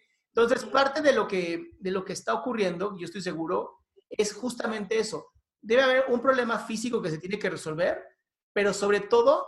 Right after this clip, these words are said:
hay que hacer un trabajo desde el propósito de mi vida. ¿Qué quiero? ¿Cómo lo quiero hacer? Yo, mi propósito de vida es esta. Es ayudar a la gente, a la mayor cantidad de gente que yo pueda llegar. No sabes lo feliz que me hace.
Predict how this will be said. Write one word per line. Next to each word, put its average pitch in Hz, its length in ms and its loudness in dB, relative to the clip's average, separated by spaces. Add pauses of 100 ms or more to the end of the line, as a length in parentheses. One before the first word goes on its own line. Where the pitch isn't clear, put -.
hay 233 140 -8
que 247 100 0
hacer 240 240 0
un 240 100 -4
trabajo 208 720 0 (280)
desde 202 640 4
el 208 220 -4
propósito 208 520 -2
de 185 60 0
mi 160 120 -2
vida. 147 240 -6 (460)
¿Qué 269 360 6
quiero? 208 420 0
¿Cómo 269 240 4
lo 240 120 4
quiero 208 200 2
hacer? 170 280 -4 (220)
Yo, 247 260 6
mi 294 120 2
propósito 214 460 -2
de 185 100 -2
vida 208 200 0
es 202 220 -6
esta. - 380 -6 (460)
Es 214 200 2
ayudar 220 380 4
a 269 60 4
la 233 100 0
gente, 226 400 -4
a 196 80 -4
la 196 120 -2
mayor 220 440 6
cantidad 226 320 2
de 214 80 0
gente 214 300 -2
que 185 100 -8
yo 196 160 0
pueda 202 160 2
llegar. 180 340 0
No 220 100 -4
sabes 220 220 -4
lo 202 100 -4
feliz 180 320 -6
que 190 100 -6
me 175 120 -4
hace. 156 320 -8